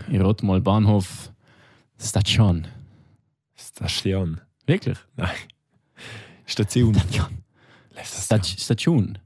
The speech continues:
Speaker 2: Station.
Speaker 1: Station.
Speaker 2: Mit Z I U N.
Speaker 1: Station.
Speaker 2: Also S-, S T A Z I U N. Station.
Speaker 1: Station.
Speaker 2: Mhm.
Speaker 1: Station.
Speaker 2: Es ist der Bahnhof.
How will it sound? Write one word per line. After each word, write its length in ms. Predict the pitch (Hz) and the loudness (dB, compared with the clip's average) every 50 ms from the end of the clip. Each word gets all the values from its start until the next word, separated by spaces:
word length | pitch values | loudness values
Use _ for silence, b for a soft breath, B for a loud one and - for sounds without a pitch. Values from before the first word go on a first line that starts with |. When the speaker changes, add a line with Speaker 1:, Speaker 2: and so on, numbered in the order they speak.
| _ _ _ | _ _ _
Speaker 2:
Station. 840 | - - - - - 98 95 - - - 107 101 101 98 92 92 92 - | -16 -16 -14 -6 -4 -4 -4 -4 -2 -2 0 0 0 0 0 -2 -4 -6
Speaker 1:
Station. 880 | - - - - - - 107 104 - - - 131 131 113 98 90 90 107 - - _ - | -8 -6 -6 -6 -2 0 0 0 0 0 2 4 4 4 4 2 -2 -6 -10 -12 _ -2
Speaker 2:
Mit 220 | 98 92 - - - - | -2 -2 -2 -6 -14 -8
Z 240 | - - 101 101 - _ - - - | -6 -4 -4 -4 -8 _ -18 -16 -8
I 180 | - 107 101 101 | -4 -2 -2 -2
U 120 | 80 87 | -2 -2
N. 100 | 85 95 | -2 0
Speaker 1:
Station. 540 | 95 87 - - - - 87 92 95 110 107 | 0 0 0 -2 -2 -2 -2 0 2 2 4
Speaker 2:
Also 80 | 98 85 | 4 2
S-, 240 | 85 - 101 - - | 2 0 -2 -8 -8
S 380 | - - 135 147 147 - - - | -2 0 0 0 0 -2 -6 -2
T 180 | - 123 117 | -2 -2 0
A 400 | - 90 98 110 135 156 175 156 - _ _ _ _ | 0 -2 0 2 2 2 0 -2 -6 _ _ _ _
Z 460 | - - 131 131 143 - _ - _ _ _ | -8 -6 -4 -4 -4 -6 _ -20 _ _ _
I 220 | 120 120 127 - | -2 -2 -2 -2
U 200 | - 117 117 - - | 0 0 0 0 0
N. 300 | 98 95 90 85 82 90 92 | 0 0 0 0 -2 -6 -10
Station. 460 | - - - 98 92 - - 101 90 | -12 -6 -6 -6 -4 -2 -2 -2 -2
Speaker 1:
Station. 840 | 87 82 95 92 90 - - - - 98 92 87 87 - - 82 - | 0 0 0 0 0 -2 -8 -6 -2 0 0 0 0 -2 -4 -4 -4
Speaker 2:
Mhm. 320 | 98 90 - 107 113 135 - _ _ _ _ _ _ _ | -4 -2 0 0 -2 -2 -2 _ _ _ _ _ _ _
Speaker 1:
Station. 420 | - - 104 101 110 107 139 113 | -6 -4 0 2 4 4 4 4
Speaker 2:
Es 60 | 90 82 | 4 2
ist 80 | - | 0
der 40 | 98 | -2
Bahnhof. 540 | 87 87 90 87 90 92 85 80 - - - | -2 -2 -2 -2 -2 -2 -4 -6 -10 -16 -20